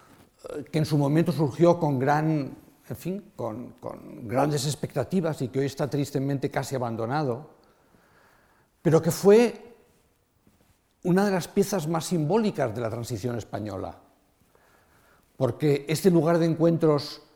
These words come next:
tres de Chillida durante mucho tiempo no pudo colgarse. El puente lo habían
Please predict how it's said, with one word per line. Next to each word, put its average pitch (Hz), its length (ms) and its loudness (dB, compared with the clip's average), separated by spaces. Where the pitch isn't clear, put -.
tres 151 300 4
de 143 100 -2
Chillida 156 420 0
durante 147 280 0
mucho 151 240 0
tiempo 175 280 0
no 160 140 0
pudo 147 240 -2
colgarse. 127 580 -6
El 110 140 -2
puente 143 380 2
lo 131 120 4
habían 123 580 0